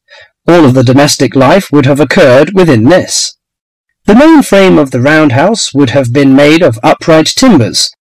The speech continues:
which were interwoven with coppiced wood, usually hazel, oak,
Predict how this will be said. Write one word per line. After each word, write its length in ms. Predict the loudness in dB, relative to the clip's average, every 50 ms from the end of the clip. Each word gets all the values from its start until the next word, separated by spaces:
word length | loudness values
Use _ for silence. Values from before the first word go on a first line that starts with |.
| _ _ _ -2
which 280 | 0 0 0 0 -2
were 260 | 0 2 2 2 2 2
interwoven 760 | 0 0 2 2 2 2 4 4 4 2 2 2 2 2 2
with 320 | 2 2 0 0 -2 -4 -8 -14 -20 -20 -18 _
coppiced 420 | -4 -2 -2 0 0 -2 -2 -2 0
wood, 300 | 0 2 2 0 -2 -6 -16 _ _ -2
usually 640 | 2 2 4 4 2 2 0 0 0 0 -2 -4 -6 -8 -6
hazel, 500 | -2 0 2 2 2 0 0 -2 -2 -2 -2
oak, 320 | 0 0 0 0 -2 -6